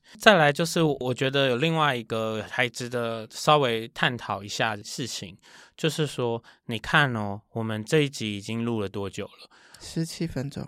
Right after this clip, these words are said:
Speaker 1: 我们已经录了，快要，快要录完了。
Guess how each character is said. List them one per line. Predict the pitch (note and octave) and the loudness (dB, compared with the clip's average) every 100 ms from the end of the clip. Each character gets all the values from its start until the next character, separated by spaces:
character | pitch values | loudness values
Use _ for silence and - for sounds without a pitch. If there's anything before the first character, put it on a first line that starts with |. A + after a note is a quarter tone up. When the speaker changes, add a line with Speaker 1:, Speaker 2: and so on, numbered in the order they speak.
| D3 | -6
Speaker 1:
我 | A#2 | -2
们 | A#2+ A#2 | -2 -2
已 | |
经 | B2 C3+ | 0 2
录 | D3+ C3+ | 2 4
了， | A#2 A2 A2+ | 2 0 -4
快 | - C#3+ | 4 6
要， | C3 | 6
快 | B2 D3+ | 6 6
要 | C3 | 6
录 | C#3 B2+ | 4 4
完 | G#2+ F2+ F2+ | 2 0 -6
了。 | F2+ | -14